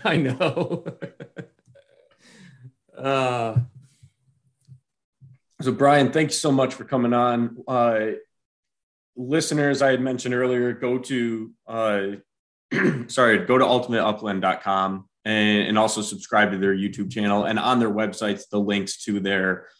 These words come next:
Speaker 2: uh, Instagram and other social media platforms. So make sure you check all that stuff out, uh, or out and, and give Brian a, uh, a follow. You can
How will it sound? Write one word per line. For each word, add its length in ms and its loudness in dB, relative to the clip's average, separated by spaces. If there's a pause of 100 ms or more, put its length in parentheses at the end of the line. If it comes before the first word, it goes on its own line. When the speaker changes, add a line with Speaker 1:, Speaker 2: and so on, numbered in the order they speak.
(140)
Speaker 2:
uh, 480 2 (100)
Instagram 640 0
and 120 0
other 180 0
social 320 -6
media 240 -2
platforms. 560 -6
So 260 -6 (280)
make 160 4
sure 120 4
you 120 4
check 240 0
all 140 4
that 160 2
stuff 260 -6
out, 320 2 (240)
uh, 360 0
or 200 -2
out 280 2
and, 300 -8
and 160 -8
give 220 -2
Brian 360 0
a, 220 -4
uh, 340 -2
a 80 -12
follow. 640 -2
You 120 -14
can 180 -8